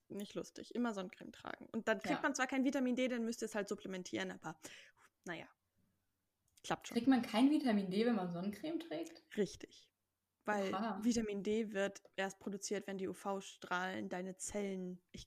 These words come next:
Speaker 1: hab keine Ahnung, ich will jetzt nichts Böses sagen, aber zerstören. Wenn die Zellen zerstören, nein, keine Ahnung, <laughs> ist nicht mal. Tragt
Speaker 2: Crazy.
Speaker 1: Sonnencreme, please.
Speaker 2: Okay. Ja, alles klar. Weiß
Speaker 1: Ja,
Speaker 2: ich
Speaker 1: nee,
Speaker 2: Bescheid.
Speaker 1: es, kein Vitamin D wird dann,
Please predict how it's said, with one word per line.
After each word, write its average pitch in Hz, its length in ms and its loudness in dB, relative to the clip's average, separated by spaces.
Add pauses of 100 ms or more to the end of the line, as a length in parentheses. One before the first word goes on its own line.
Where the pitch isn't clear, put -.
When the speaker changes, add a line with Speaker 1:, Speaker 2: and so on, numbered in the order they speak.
Speaker 1:
hab - 100 -12
keine 190 220 -6
Ahnung, 170 260 -6
ich - 140 -14
will 196 80 0
jetzt 185 160 -4
nichts 190 160 -10 (100)
Böses 180 320 0
sagen, 180 220 -8
aber 175 140 -14
zerstören. - 400 2 (640)
Wenn 220 120 -12
die 190 120 -12
Zellen 202 320 0
zerstören, - 380 -4
nein, - 100 -12
keine 233 240 10
Ahnung, 196 220 8
<laughs> - 20 -8
ist - 260 -2
nicht 285 280 4
mal. 466 100 10 (960)
Tragt 262 200 6
Speaker 2:
Crazy. 208 80 2
Speaker 1:
Sonnencreme, 214 500 8
please. 208 420 2 (420)
Speaker 2:
Okay. 294 280 0 (380)
Ja, 208 160 0
alles 247 240 0
klar. 190 440 0
Weiß 196 160 2
Speaker 1:
Ja, 226 140 10
Speaker 2:
ich 214 60 4
Speaker 1:
nee, 220 60 2
Speaker 2:
Bescheid. 175 240 -2
Speaker 1:
es, - 120 -14 (140)
kein 254 240 4
Vitamin 220 300 -2
D 190 180 2
wird 185 140 -8
dann, 185 300 -8